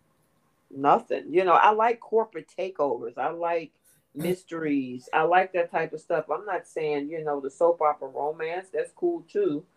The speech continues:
Speaker 2: Yeah.
Speaker 1: But, you know, the storyline, I mean, I, okay,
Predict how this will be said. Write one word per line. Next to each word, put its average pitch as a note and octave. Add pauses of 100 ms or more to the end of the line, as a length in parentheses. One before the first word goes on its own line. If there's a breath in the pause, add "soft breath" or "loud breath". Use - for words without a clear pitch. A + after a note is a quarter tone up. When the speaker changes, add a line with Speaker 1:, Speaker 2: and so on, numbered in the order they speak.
Speaker 2:
Yeah. C#3+ (120)
Speaker 1:
But, E3+
you F#3
know, E3
the D#3
storyline, F3 (180)
I C4+
mean, B3+
I, -
okay, -